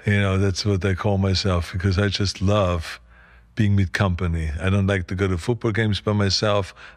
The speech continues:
I don't like to go for dinner by myself. I don't like to work by myself. I don't like to go to the gym and work out by myself. I just love people, doing it with people and having a good time. So that, that's just me.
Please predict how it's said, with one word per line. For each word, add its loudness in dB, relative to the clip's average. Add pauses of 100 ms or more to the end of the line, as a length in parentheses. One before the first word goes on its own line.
I 0
don't 4
like 2
to -4
go 0
for -2
dinner 2
by -2
myself. 0 (380)
I 2
don't 2
like 0
to -2
work 0
by 0
myself. 0 (380)
I 0
don't 2
like 0
to 0
go 0
to 0
the 0
gym 2
and 0
work 0
out 0
by 2
myself. 0 (440)
I 2
just -2
love 0
people, -2 (280)
doing 2
it 2
with 0
people -2
and 2
having 2
a 2
good -2
time. -2
So 0
that, -2
that's -2
just -2
me. 2